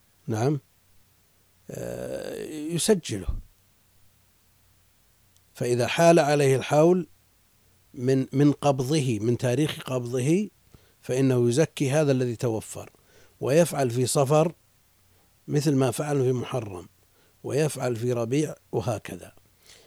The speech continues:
وإن شاء أن يجمع الرواتب في حساب واحد وينفق منها، فما، فإذا حال الحول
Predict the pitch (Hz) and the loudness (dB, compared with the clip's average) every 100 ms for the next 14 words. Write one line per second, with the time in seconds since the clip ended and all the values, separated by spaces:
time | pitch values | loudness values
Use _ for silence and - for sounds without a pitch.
0 | _ - 135 143 196 185 175 - - - | _ -10 -4 6 6 6 2 -6 -4 4
1 | 160 123 120 131 - _ _ _ - 135 | 4 4 0 -6 -12 _ _ _ -6 -4
2 | 123 139 127 123 101 - - _ _ _ | 2 2 2 -2 -4 -6 -16 _ _ _
3 | _ _ _ _ _ - 113 107 123 117 | _ _ _ _ _ -10 -6 -4 -2 -2
4 | - - 104 - - 123 117 110 113 - | -6 -12 -12 -6 -4 -2 -2 -4 -4 -2
5 | 147 147 - _ _ _ _ - 113 147 | -2 -2 -8 _ _ _ _ -2 2 2
6 | 139 143 - 123 113 95 101 _ _ _ | 2 -2 -2 -2 -2 -4 -12 _ _ _
7 | _ _ _ _ - 123 151 139 135 - | _ _ _ _ -4 0 0 0 -4 -4
8 | 127 127 117 - 165 175 165 - 147 135 | -2 -2 -2 2 4 6 4 2 2 2
9 | 156 | 2